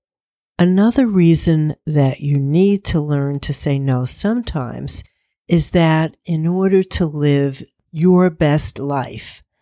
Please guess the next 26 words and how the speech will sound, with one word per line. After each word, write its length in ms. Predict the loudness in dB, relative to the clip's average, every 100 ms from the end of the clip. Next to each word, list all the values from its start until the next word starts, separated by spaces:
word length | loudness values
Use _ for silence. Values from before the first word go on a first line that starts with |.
| _ _ -4
the 80 |
best 300 | 0 2 0
version 880 | -4 0 2 4 4 2 -2 -2 -4 -6
of 200 | -8 -6
your 280 | -2 0 0
life, 580 | 0 -4 -8 -12 -16 -20 _ _ _ _ _ -2
you 180 | 0
want 420 | 2 0 2 0 0
to 160 | 0
learn 480 | 2 2 2 2 0
to 160 | -2 -2
be 380 | -2 -2 -2 -2
intentional. 1000 | -2 -2 -4 -4 -2 -4 -8 -12 -20 _ _ _ _
Intentional 920 | 0 2 2 2 0 0 2 0 0
in 180 | -2 -2
how 200 | 0 0
you 200 | -2 -4
live, 560 | -2 2 2 2 -4 -16 _ _ _
in 160 | 0
how 180 | 2 2
you 220 | 0 0
show 460 | -2 0 2 0 0
up 320 | -2 -4 0
in 180 | 0 2
your 160 | 2 2
life, 420 | 0 0 -2